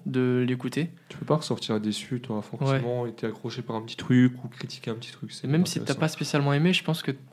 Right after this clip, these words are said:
Speaker 1: c'est comme un film, tu l'as vu et t'es content.
Speaker 2: Oui, ouais, c'est ça. C'est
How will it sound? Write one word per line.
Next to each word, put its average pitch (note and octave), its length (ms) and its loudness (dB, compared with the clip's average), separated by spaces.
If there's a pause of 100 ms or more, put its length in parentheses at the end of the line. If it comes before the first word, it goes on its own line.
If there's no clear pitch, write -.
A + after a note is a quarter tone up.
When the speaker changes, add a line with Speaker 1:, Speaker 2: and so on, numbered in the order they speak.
(420)
Speaker 1:
c'est - 180 -6
comme E3 160 8
un D3+ 80 8
film, E3+ 240 6
tu - 140 0
l'as C3+ 100 8
vu C#3+ 400 6
et B2 60 2
t'es B2+ 140 0
content. C3 320 0
Speaker 2:
Oui, A#2 120 0
ouais, G#2+ 120 0
c'est G#2 140 -8
ça. G2 160 -6 (180)
C'est - 220 -8